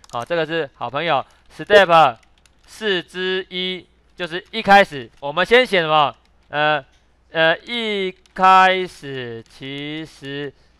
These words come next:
还没数，就是还没剥嘛，还没数，一开始还没数 I 这个数字，I 这个数字可不可以整除呢？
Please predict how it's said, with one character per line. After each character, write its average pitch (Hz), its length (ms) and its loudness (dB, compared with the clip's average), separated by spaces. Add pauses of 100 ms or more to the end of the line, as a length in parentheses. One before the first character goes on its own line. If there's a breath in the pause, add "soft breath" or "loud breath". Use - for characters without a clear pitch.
(440)
还 139 220 0
没 156 180 -6
数， 135 340 -16
就 196 120 -8
是 190 400 -2 (280)
还 151 140 2
没 170 120 0
剥 190 180 0
嘛， 135 280 0 (380)
还 156 460 2
没 156 300 -6
数， - 340 -20 (280)
一 240 120 2
开 262 140 10
始 185 160 0
还 175 120 6
没 202 180 2
数 151 340 -10
I 226 260 8
这 233 120 4
个 202 120 2
数 208 180 -6
字， 190 320 -4 (800)
I 226 240 8
这 247 100 6
个 226 60 4
数 247 100 -6
字 226 80 -2
可 202 60 -4
不 214 60 2
可 226 40 4
以 220 40 4
整 160 200 -2
除 165 160 -10
呢？ 185 320 4